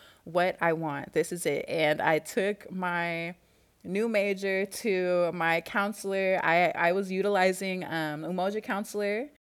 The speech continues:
He set me up. He was like, "Okay, this is what you want," and just set me up. He made me a student education plan for ethnic studies, and,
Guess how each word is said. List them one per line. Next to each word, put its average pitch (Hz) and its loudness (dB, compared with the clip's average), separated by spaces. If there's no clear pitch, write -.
He 233 -4
set 208 2
me 214 -2
up. 196 2
He 196 -2
was 196 -6
like, 185 -2
"Okay, 220 2
this 226 -4
is 226 -10
what 233 -2
you 240 -4
want," 208 2
and 180 -4
just 196 -6
set 240 2
me 269 -2
up. 196 0
He 214 -10
made 185 -4
me 185 -6
a 180 -6
student - -6
education 185 -6
plan 214 -6
for - -2
ethnic 202 0
studies, 262 0
and, 185 0